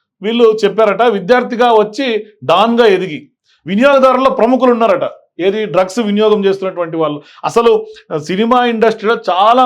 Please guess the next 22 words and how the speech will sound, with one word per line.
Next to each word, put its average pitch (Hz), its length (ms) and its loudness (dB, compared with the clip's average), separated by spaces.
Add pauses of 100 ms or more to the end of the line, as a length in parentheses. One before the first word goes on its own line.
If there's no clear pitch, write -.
మందికి 214 220 -2
డ్రగ్స్ 185 360 -4
అలవాటు 175 520 2
ఉందండి. 147 380 -10 (420)
వాళ్ళ 170 160 2
ఆ 165 220 2
లింకులు 190 380 -2
బయటికి 185 220 0
రావాలి 156 240 2
ఫస్ట్. 143 220 -8 (400)
గతంలో 233 580 0 (180)
డ్రగ్స్ 175 300 -4
కేసు 233 300 0 (120)
కేసీఆర్ 214 360 2
ఉన్నప్పుడు 208 320 -2
కూడా 208 380 2 (180)
ఇట్లాగే 208 320 2
చాలా 196 100 0
సీరియస్గా 208 420 2
తీసుకున్నారు. 202 520 -2
పూరి 202 180 -2 (100)
జగన్నాథ్, 190 460 -2